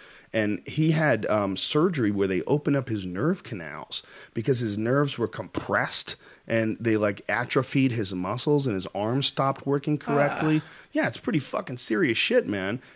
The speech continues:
Speaker 1: This is all from just stunt work.
Speaker 2: Sure.
Speaker 1: Just doing his own stunts on this,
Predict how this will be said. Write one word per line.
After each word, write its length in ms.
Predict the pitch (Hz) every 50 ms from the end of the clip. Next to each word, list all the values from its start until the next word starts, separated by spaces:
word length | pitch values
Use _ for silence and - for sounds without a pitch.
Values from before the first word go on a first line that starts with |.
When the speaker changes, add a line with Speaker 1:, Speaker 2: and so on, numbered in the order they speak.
| _ _ -
Speaker 1:
This 180 | 233 254 -
is 120 | 254 190 185
all 220 | 185 175 175 165
from 460 | 160 - 156 139 123 117 110 107 - -
just 240 | 127 127 107 - -
stunt 340 | - - 180 220 277 277
work. 220 | 247 - 147 - -
Speaker 2:
Sure. 380 | - - 233 226 175 135 127 - -
Speaker 1:
Just 320 | - 143 131 - 127 123
doing 300 | 127 147 156 160 156 151
his 160 | 151 139 127
own 160 | 131 131 131
stunts 440 | 127 - - - 160 156 147 147 -
on 120 | 131 113 110
this, 180 | 104 - -